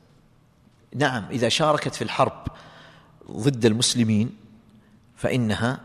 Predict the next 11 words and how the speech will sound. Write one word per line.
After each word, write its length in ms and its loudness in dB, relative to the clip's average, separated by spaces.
أيضا 260 0
تقتل، 520 -4
لأن 380 -4
في، 420 -10
في 120 -8
تكملة 400 -4
أظن 160 -2
للحديث 380 -4
أو 120 -4
رواية 340 0
أخرى، 300 -4